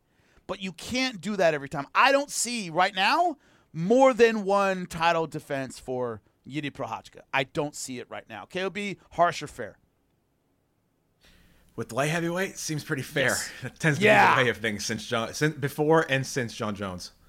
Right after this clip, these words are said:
Speaker 1: It's the normal run of things is short title runs. So I think he has maybe one, and, and that's it. So we'll see. Could prove me wrong. Next.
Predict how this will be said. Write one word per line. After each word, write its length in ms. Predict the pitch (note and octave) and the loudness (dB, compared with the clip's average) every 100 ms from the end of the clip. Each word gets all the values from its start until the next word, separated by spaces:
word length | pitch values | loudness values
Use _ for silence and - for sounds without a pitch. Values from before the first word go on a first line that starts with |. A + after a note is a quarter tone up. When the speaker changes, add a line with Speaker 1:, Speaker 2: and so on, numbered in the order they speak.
| _ - | _ 2
Speaker 1:
It's 300 | A3+ G3+ - | 4 4 -2
the 160 | G3 | -2
normal 640 | F#3+ G3+ A#3+ D#4 E4 D4+ | -2 2 4 6 6 4
run 200 | C4+ A#3 | 4 4
of 120 | G#3 - | 2 -2
things 460 | C3 G2+ _ - _ _ _ _ _ _ _ - | -8 -8 _ -20 _ _ _ _ _ _ _ -6
is 160 | G3+ | -4
short 320 | - A3 G#3+ G#3+ | -4 0 0 0
title 300 | E3+ E3 C3 | 0 0 0
runs. 320 | F#2 - - | -8 -18 -12
So 160 | E3+ D#3+ | -10 -2
I 120 | F#3+ | -2
think 240 | - G3+ | -2 -14
he 160 | G3 G3+ | -10 -4
has 280 | F#3+ F#3 D3 | 0 -2 -2
maybe 300 | F3+ F3 D#3+ | -8 -6 -8
one, 440 | C#3+ D#3 F3+ F#3 | -4 2 2 2
and, 220 | E3+ D#3+ | -2 -6
and 140 | D#3 C#3 | -10 -6
that's 240 | C3+ B2 | -6 -6
it. 180 | A#2+ - _ _ _ _ | -10 -12 _ _ _ _
So 440 | - D3+ C#3 B2 - _ _ _ | -4 0 0 -2 -6 _ _ _
we'll 140 | A3+ | 0
see. 240 | C4 A3 A3 _ _ - | 0 0 -4 _ _ -12
Could 140 | D3 | -8
prove 160 | G3+ G#3 | -6 -8
me 80 | |
wrong. 300 | A#3 G3 F#3 - | -4 0 0 -2
Next. 400 | F#3 G3 - - | -4 -4 -4 -20